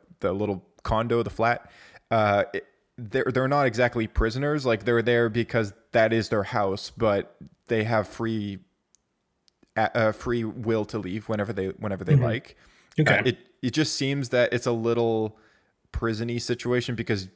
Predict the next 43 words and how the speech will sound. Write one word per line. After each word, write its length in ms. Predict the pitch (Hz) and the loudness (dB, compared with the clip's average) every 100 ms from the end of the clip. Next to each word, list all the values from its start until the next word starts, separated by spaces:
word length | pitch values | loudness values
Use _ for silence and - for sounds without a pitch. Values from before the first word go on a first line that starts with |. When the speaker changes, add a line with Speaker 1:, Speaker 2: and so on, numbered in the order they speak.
| - | -6
Speaker 1:
Obi-Wan 440 | 117 113 104 104 107 | -2 0 0 -2 -2
comes 280 | 120 110 | -4 0
after 320 | 101 104 - 113 | 0 0 -2 -2
them 340 | 113 113 110 | 0 0 -2
and 160 | 95 95 | -4 -2
they're 140 | 104 | -4
kind 260 | - 117 104 | -4 -4 -4
of 60 | |
trying 240 | - 110 104 | -4 -4 -2
to 80 | |
escape. 580 | 98 - - 101 131 - | -4 -4 -4 -4 -4 -6
And 260 | 107 98 98 | -6 -6 -6
it, 200 | 110 - - - | -8 -8 -16 -6
I 80 | - | -2
guess 200 | 120 147 | 2 2
the 120 | - | 0
whole 240 | 135 139 123 | 0 2 0
escape 460 | - 120 123 - | 0 -2 -4 -4
process 580 | - 123 120 131 123 117 | -2 0 0 0 0 0
is 100 | 113 | -4
just 220 | 120 117 | -6 -4
like, 160 | 117 107 | 0 2
oh, 120 | 123 | 0
they're 100 | 110 | -2
trying 160 | - 120 | -4 -6
to 60 | |
escape 520 | 110 - 110 104 _ - | -6 -4 -4 -4 _ -14
Kamino, 380 | 104 120 123 | -6 -2 -2
but 80 | 104 | 0
they're 100 | 113 | 2
actually, 260 | 107 - 107 | 2 0 -2
no, 140 | 101 | -2
they're 100 | 95 | -2
just 160 | 101 - | -6 -6
trying 140 | 107 | -6
to 60 | 98 | -4
get 100 | 101 | -4
away 160 | 90 | -4
from 140 | 95 - | -6 -8
Obi-Wan 400 | 98 101 113 113 | -8 -4 -4 -4
in 40 | |
that 100 | 117 | -6
moment. 280 | 113 120 131 | -6 -8 -10